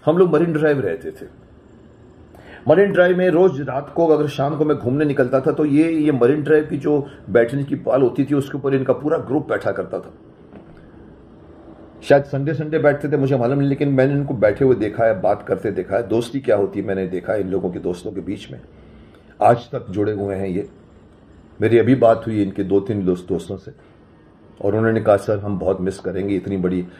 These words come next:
ये, ये इतने, अम, एनर्जी के थे कि हमारे लिए बहुत बड़ा इंस्पिरेशन थे।" क्या-क्या उन्होंने काम नहीं किया। मैं आपको बता दूं कि सबसे ज़्यादा पढ़े भी हमारे, लिखे हमारे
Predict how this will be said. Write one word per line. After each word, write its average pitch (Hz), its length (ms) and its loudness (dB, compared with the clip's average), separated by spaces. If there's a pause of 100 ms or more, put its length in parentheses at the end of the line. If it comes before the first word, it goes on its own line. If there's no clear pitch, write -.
(200)
ये, 92 400 2
ये 92 380 0 (140)
इतने, 117 420 0 (400)
अम, 90 540 0
एनर्जी 107 400 0
के 107 160 0
थे 101 200 0
कि 101 120 -2
हमारे 92 340 2
लिए 95 400 0
बहुत 90 520 -2
बड़ा 101 260 0 (340)
इंस्पिरेशन 110 720 -4
थे।" 95 240 -2 (540)
क्या-क्या 120 320 4
उन्होंने 131 400 4
काम 123 460 0
नहीं 110 240 0
किया। 92 300 -2 (420)
मैं 127 60 8
आपको 131 180 2
बता 123 240 4
दूं 135 160 2
कि 120 340 0 (240)
सबसे 135 260 -4
ज़्यादा 123 200 -4
पढ़े 117 340 4
भी 117 220 -2
हमारे, 98 400 0
लिखे 101 300 -2
हमारे 92 440 -2